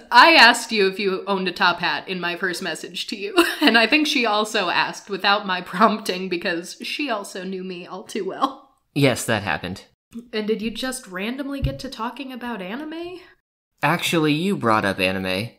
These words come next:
Speaker 2: During this conversation, I mentioned that you had passed along the word that they wanted me to watch Princess Jellyfish. And I said, "Yeah, I went ahead and,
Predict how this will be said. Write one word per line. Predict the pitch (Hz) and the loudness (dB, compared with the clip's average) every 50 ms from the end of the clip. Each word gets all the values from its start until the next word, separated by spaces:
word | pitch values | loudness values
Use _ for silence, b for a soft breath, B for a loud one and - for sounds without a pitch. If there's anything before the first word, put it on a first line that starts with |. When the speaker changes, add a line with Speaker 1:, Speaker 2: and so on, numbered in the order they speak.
| _ | _
Speaker 2:
During | 107 117 120 127 131 | 0 2 2 2 2
this | 123 123 117 | 0 -4 -2
conversation, | - 147 139 123 120 113 - 143 139 131 - 104 | -2 -2 -2 -2 -2 -2 0 0 0 0 -2 -2
I | 101 104 | -2 0
mentioned | 104 104 104 101 104 - 117 104 101 101 101 | 0 0 -2 -2 -4 -4 -4 -4 -6 -6 -4
that | 104 98 95 92 92 90 87 - - - - - _ | -4 -2 -2 -2 -2 -4 -6 -10 -12 -14 -16 -16 _
you | - 110 117 131 147 151 | -6 0 2 2 2 2
had | 139 131 131 113 98 - | 0 0 -2 -2 -4 -8
passed | - - - 120 123 131 - - - | -6 -4 -4 -4 -4 -6 -6 -6 -6
along | 120 107 113 117 117 120 120 113 | -4 -2 -2 -2 -2 -2 -4 -4
the | 101 101 | -4 -4
word | 95 95 110 120 117 104 95 92 92 92 98 90 92 | -4 -4 -4 -2 -2 -2 -2 -2 -4 -6 -8 -8 -8
that | 98 95 - | -8 -8 -4
they | - 110 107 113 113 | -2 0 0 0 0
wanted | 101 101 98 98 95 92 90 - | 0 -2 -2 -2 -2 -4 -6 -6
me | 98 92 95 | -6 -6 -6
to | - 107 | -6 -4
watch | 101 95 90 87 87 85 - - - - - - _ _ - | -4 -2 -2 -2 -4 -6 -6 -6 -6 -8 -8 -12 _ _ -6
Princess | - 120 101 - 113 107 - | -4 -4 -4 -4 -6 -6 -4
Jellyfish. | - 110 113 120 107 92 - - 87 87 92 - - - _ _ _ _ | -4 -2 -2 -2 -4 -6 -6 -8 -8 -6 -8 -10 -12 -14 _ _ _ _
And | - 104 107 | -6 -2 -2
I | 107 | -2
said, | 104 - 117 101 | -2 -2 -2 0
"Yeah, | 107 127 139 135 120 104 | 0 2 4 6 6 6
I | 98 92 107 | 6 4 4
went | 104 113 110 107 | 2 2 0 0
ahead | 101 107 113 104 | 0 0 -2 0
and, | 104 98 101 98 95 | 0 -2 -2 -4 -4